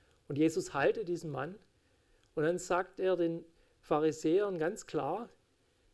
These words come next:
ihr stellt praktisch das, den Sabbat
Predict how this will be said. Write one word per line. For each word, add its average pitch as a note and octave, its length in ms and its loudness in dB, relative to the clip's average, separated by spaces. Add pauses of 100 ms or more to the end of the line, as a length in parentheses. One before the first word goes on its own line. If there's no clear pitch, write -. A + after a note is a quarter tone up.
ihr A3+ 200 0
stellt F#3 440 2
praktisch F3+ 640 -4 (960)
das, E3 180 2 (160)
den D#3+ 140 6
Sabbat D#3 680 -2